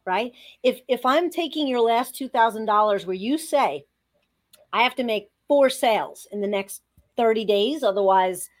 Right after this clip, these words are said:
I'm not gonna continue it," then it's not a win. It's not a, it's not the mindset that's needed to be successful with any kind of marketing,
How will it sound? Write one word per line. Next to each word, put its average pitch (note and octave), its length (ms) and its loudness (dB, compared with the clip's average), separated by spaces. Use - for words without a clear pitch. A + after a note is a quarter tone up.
I'm G3+ 140 -4
not F#3+ 180 -2
gonna F#3+ 160 -8
continue A3 480 -6
it," E4 200 -4
then F#3 140 -2
it's F3+ 180 -10
not F3 220 -8
a F3+ 40 -8
win. G#3+ 320 -4
It's G3+ 220 -8
not G3+ 260 -4
a, G3 160 -2
it's G3 220 -12
not G#3 260 -6
the G#3 60 -8
mindset G3 760 -6
that's F3 240 -8
needed F#3 400 -8
to G#3 100 -14
be G#3 140 -10
successful G3 800 -6
with F3+ 340 -4
any C4 200 -2
kind G#3+ 220 -8
of F3 140 -10
marketing, D#3 400 -12